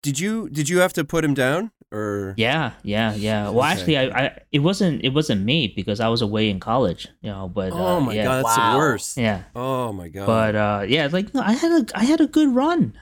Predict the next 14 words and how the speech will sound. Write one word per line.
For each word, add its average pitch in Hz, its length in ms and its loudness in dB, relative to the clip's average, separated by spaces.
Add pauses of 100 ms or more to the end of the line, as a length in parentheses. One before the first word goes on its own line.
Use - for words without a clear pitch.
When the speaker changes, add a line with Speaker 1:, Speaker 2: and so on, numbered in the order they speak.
Speaker 2:
I 139 80 -14
had 208 140 4
a 208 40 4
good 190 180 2
run. 175 320 4
It - 40 0
was, 113 140 -2
like, 113 240 0
uh, 113 280 4
thirteen 147 680 0
years, 127 420 0
right? 117 380 -2
Um, 104 480 -2
Speaker 1:
Yeah. 101 220 -8